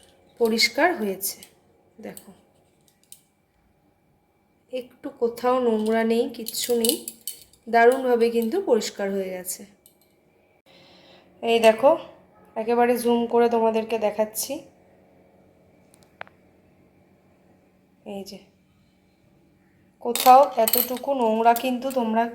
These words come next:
দেখতে পাবে না। দেখো, একেবারে ঝা চকচকে শাখা। ছোট শাখাটাও দেখো কীরকম নোংরা ছিল, তোমরা তো দেখতেই পেলে। বিফোর আফটার করে তোমরা দেখে নিও।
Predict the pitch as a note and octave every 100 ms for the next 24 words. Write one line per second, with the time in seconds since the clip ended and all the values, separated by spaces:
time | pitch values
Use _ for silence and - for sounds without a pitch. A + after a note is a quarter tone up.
0 | G#3+ G#3+ G#3 - A3 F#3+ F#3+ F#3+ - _
1 | G#3 G3 - - _ _ _ _ _ _
2 | _ _ _ _ _ - A#3 A#3+ B3 B3+
3 | A#3 - A3+ A#3 A#3 A3 - - A3 B3
4 | B3 G#3 F#3 - F#3 - - - - -
5 | - _ _ - _ - - - A#3 A3+
6 | A3+ A#3+ B3 B3 B3+ A3+ A3+ C#4+ - B3
7 | C4+ C4+ C#4+ B3 A3+ A#3 A#3+ A#3+ A#3 A#3
8 | D#4 A#3 A3 A3+ A3 G#3+ G#3+ - A#3+ A#3
9 | G#3+ G#3+ D4 - - - - - - -
10 | - _ _ _ _ A3 A3+ A#3 A#3+ A3+
11 | A3+ A#3+ A#3 A#3 A#3 A3+ A3+ A3 G#3+ A#3
12 | A3+ A#3